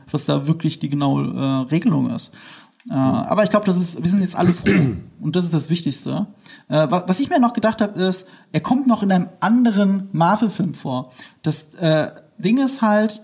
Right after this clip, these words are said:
Speaker 1: also als, als mit Cast-Mitglied, also nicht sein eigener Film, außer
Speaker 2: Mhm.
Speaker 1: diesem Spider-Man drei. Spider-Man drei müsste dann zwanzig einundzwanzig kommen. Dafür ist er bestätigt.
Speaker 2: Ja,
Speaker 1: Muss,
Speaker 2: okay.
Speaker 1: macht ja auch Sinn, weil, ich will jetzt nicht Spider-Man, äh, Far From Home spoilern, aber er hat halt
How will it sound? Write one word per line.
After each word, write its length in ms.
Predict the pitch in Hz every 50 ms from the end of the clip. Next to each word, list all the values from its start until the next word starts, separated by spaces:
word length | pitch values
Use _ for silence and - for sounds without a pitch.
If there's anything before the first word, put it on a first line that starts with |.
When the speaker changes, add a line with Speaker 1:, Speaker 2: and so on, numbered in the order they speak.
| _ _ -
Speaker 1:
also 160 | 170 170 -
als, 360 | - 160 160 - - - -
als 260 | 151 156 156 - - _ - -
mit 320 | 156 170 208 202 - -
Cast-Mitglied, 600 | - - 175 160 - - 170 156 - - 135 -
also 160 | - 131 139 165
nicht 120 | 196 -
sein 120 | - 156 117
eigener 300 | 135 151 143 - 143 135
Film, 340 | - - 151 131 120 117 - - -
außer 240 | - - 127 165 156
Speaker 2:
Mhm. 20 |
Speaker 1:
diesem 280 | - 139 139 170 139 131
Spider-Man 420 | - - 156 151 151 147 147 139
drei. 200 | - - 135 -
Spider-Man 320 | - - 180 196 202 196 185
drei 360 | - - 160 190 240 262 220
müsste 360 | 175 190 220 233 - 240 214
dann 220 | 208 190 202 202
zwanzig 260 | - - 180 175 - -
einundzwanzig 500 | - 156 143 - - 135 127 - - -
kommen. 260 | - - 135 131 - - - - - - - - _ -
Dafür 200 | - 156 - 180
ist 80 | 170 165
er 60 | 151
bestätigt. 640 | - - - - 143 139 127 - 113 120 - _ - _ _ - - 156
Speaker 2:
Ja, 180 | 110 104 110
Speaker 1:
Muss, 220 | 190 196 214 226 -
Speaker 2:
okay. 100 | - -
Speaker 1:
macht 200 | 180 220 - -
ja 80 | 190 156
auch 100 | 143 135
Sinn, 360 | 131 143 175 226 311 339 - - -
weil, 400 | 143 151 160 185 214 247 269 247 - - -
ich 160 | - - -
will 80 | 175 175
jetzt 140 | 180 175 180
nicht 160 | 180 180 -
Spider-Man, 420 | - - 160 156 156 151 151 147 139 - - -
äh, 280 | 143 147 143 139 135 131
Far 220 | 135 160 151 156
From 420 | 151 - - - - 143 135 143 147
Home 220 | 160 190 226 220
spoilern, 580 | - - - 139 123 123 127 135 160 190 202 - - - - - - _ -
aber 600 | - 147 156 151 156 156 156 151 143 - - -
er 100 | 143 127
hat 140 | 170 180 196
halt 140 | 175 -